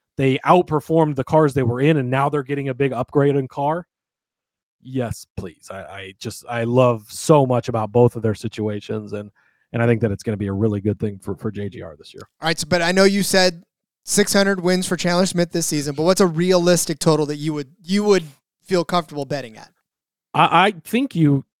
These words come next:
Speaker 1: you've got to at least set him at one and a half, probably two and a half, right? 'Cause he did
Speaker 2: I say
Speaker 1: have,
Speaker 2: two and a half, yeah.
Speaker 1: was it just one win last
Speaker 2: It was the
Speaker 1: season, I
Speaker 2: one
Speaker 1: think?
Speaker 2: win, yeah.
Speaker 1: And he,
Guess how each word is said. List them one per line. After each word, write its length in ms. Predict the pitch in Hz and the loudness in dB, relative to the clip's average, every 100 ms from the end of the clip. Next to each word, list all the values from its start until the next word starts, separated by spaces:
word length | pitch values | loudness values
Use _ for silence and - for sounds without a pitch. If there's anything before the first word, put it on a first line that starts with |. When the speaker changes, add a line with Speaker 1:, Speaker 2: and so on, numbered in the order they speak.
| _ _ | _ _
Speaker 1:
you've 240 | 170 143 | 4 4
got 200 | 120 139 | 6 6
to 120 | 185 135 | 6 6
at 100 | 110 | 4
least 320 | 120 180 - | 2 2 2
set 140 | 147 | 0
him 100 | 135 | 0
at 80 | 123 | 0
one 200 | 123 147 | 2 2
and 80 | 131 | 0
a 40 | |
half, 300 | 123 160 - _ - - - | 0 0 -2 _ 0 0 0
probably 560 | - 123 226 208 143 123 | -4 0 2 2 0 -2
two 300 | - 139 156 | -2 2 2
and 80 | 185 | 2
a 60 | |
half, 300 | 139 151 175 | 0 -2 -2
right? 180 | 143 175 | 0 0
'Cause 120 | 185 | 0
he 120 | 165 | 0
did 200 | 143 180 | 4 4
Speaker 2:
I 20 | 170 | 4
say 60 | 170 | 2
Speaker 1:
have, 120 | 165 | 0
Speaker 2:
two 100 | 139 | 0
and 100 | 110 | -6
a 20 | |
half, 240 | 98 104 - | -14 -18 -18
yeah. 220 | - - | -18 -6
Speaker 1:
was 160 | - 170 | 2 4
it 100 | 185 | 6
just 220 | 147 190 | 4 0
one 260 | 165 170 170 | 2 4 4
win 220 | 160 170 | 4 2
last 180 | 165 160 | 0 0
Speaker 2:
It 20 | |
was 140 | 196 | 0
the 60 | 156 | 0
Speaker 1:
season, 120 | 165 | 0
I 40 | 151 | 0
Speaker 2:
one 120 | 151 | 0
Speaker 1:
think? 120 | 147 | 0
Speaker 2:
win, 280 | 151 131 127 | -2 -4 -12
yeah. 260 | 131 131 127 - _ _ | -14 -14 -14 -18 _ _
Speaker 1:
And 120 | 135 | 0
he, 120 | 156 | 0